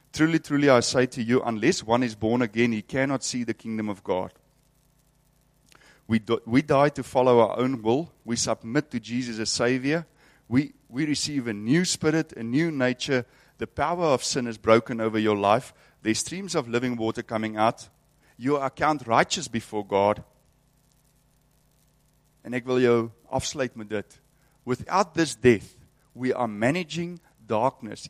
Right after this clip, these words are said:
inner and outer darkness. It ties us down. Verstaan julle as ek dit sê? Sonder 'n wedergebore gees,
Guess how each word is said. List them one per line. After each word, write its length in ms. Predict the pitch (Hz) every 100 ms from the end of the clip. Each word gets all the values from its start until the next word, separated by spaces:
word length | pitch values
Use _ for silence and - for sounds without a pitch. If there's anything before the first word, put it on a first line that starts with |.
| _
inner 340 | 165 175 170
and 160 | 143 120
outer 280 | 117 117 120
darkness. 720 | 101 98 - 98 92 - - _ _ _ _ _ _ _ _ _ _ _ _ _ _ _ _ _ _ _ _ _ _ _ _
It 180 | 113 -
ties 380 | 113 110 104 98
us 140 | 101
down. 320 | - 92 160 - _ _ _ _ _ _ _ _ _ _ _ _ _ _ _ _ _
Verstaan 320 | - - - 180
julle 160 | 156
as 160 | 113 110
ek 100 | 101
dit 140 | 98
sê? 200 | - 98 95 _ _ _ _ _ _ _ _ _ _ _ _ _ _ _ - _
Sonder 440 | - 165 202 220
'n 80 | 151
wedergebore 760 | 117 123 143 139 117 113 107
gees, 800 | - - 139 107 80 - - -